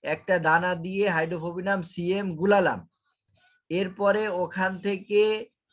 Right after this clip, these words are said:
যদি এক আউন্সে গুলাই বা চার আউন্সে গুলাই, তাহলে দশ ফুটা থেকে পনেরো ফুটা আর একটা নতুন বোতলে, যদি হাফ লিটারে গুলাই, তাহলে এক মুঠ,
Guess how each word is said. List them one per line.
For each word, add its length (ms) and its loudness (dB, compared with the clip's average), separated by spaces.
যদি 300 -2
এক 200 0
আউন্সে 400 -2
গুলাই 420 2
বা 500 0
চার 220 0
আউন্সে 380 -4
গুলাই, 400 -2
তাহলে 560 -2
দশ 420 -2
ফুটা 340 0
থেকে 300 0
পনেরো 460 -4
ফুটা 500 2
আর 160 4
একটা 320 0
নতুন 520 -2
বোতলে, 440 -2
যদি 160 -2
হাফ 260 0
লিটারে 360 0
গুলাই, 640 2
তাহলে 680 -2
এক 320 -4
মুঠ, 200 -4